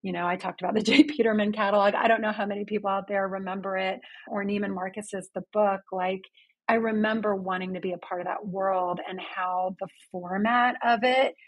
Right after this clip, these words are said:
added to it, like, flipping through the pages was an experience, and, like, tearing pages out and hanging them on your wall and just sort of living in that world and being able to use now such a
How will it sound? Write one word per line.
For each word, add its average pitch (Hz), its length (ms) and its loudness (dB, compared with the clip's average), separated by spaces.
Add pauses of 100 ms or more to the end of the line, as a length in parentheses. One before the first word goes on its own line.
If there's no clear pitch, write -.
(340)
added 202 360 6
to 277 240 0
it, 320 320 4
like, 202 160 -2
flipping 240 440 -4
through 226 140 -6
the 208 100 -6
pages 190 560 -4
was 190 160 -8
an 190 80 -8
experience, 185 1000 -6
and, 202 100 -6
like, 208 320 -2 (440)
tearing 220 520 2
pages 202 420 -2 (140)
out 196 480 4
and 190 120 -6
hanging 202 300 -4
them 202 140 -4
on 196 120 -6
your 196 140 -6
wall 185 520 0
and 180 120 -12
just 196 180 -10
sort 233 180 -10
of 220 140 -6 (360)
living 208 380 -2
in 190 100 -6
that 180 240 -6
world 202 480 -2
and 180 200 -6 (300)
being 214 200 0
able 196 300 -2
to 202 200 -6
use 185 500 -4
now 175 260 -4
such - 320 -8
a 180 120 -6